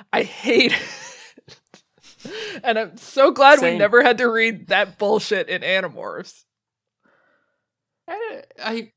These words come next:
Speaker 2: I can honestly say that I was never that teenage boy. I was a teenage boy,
Speaker 1: <laughs>
Speaker 2: which I'm sure comes with its own pieces of, like, shittiness, but, like,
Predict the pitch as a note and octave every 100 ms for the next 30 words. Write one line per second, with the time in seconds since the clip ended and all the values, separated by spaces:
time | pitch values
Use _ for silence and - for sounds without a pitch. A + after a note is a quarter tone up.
0 | _ G3 G3+ G#3 F#3 F#3+ F3+ F#3 E3+ E3
1 | D3+ D3+ - _ _ _ _ _ _ _
2 | _ _ - B2 B2+ C3+ C3 - C3 B2
3 | A#2+ A2 G#2+ A2+ - - G#2+ G#2 G#2+ -
4 | - G#2+ G#2+ G#2+ _ _ _ _ _ _
5 | _ _ E3+ F3 E3 D3+ - - _ _
6 | _ D3 C#3 B2+ C3 G#2+ A2 A2 - G#2+
7 | G#2+ G#2+ - - B3 - D4+ - C#4 -
8 | _ _ - B2+ C3+ B2 D3 B2+ D3 C3
9 | B2 A#2+ A#2 A#2 A#2 A2 A2+ A2 G#2+ G#2+
10 | - A2+ A#2 - G#2+ A2 A2 A2 - B2+
11 | G#2 B2 G#2+ -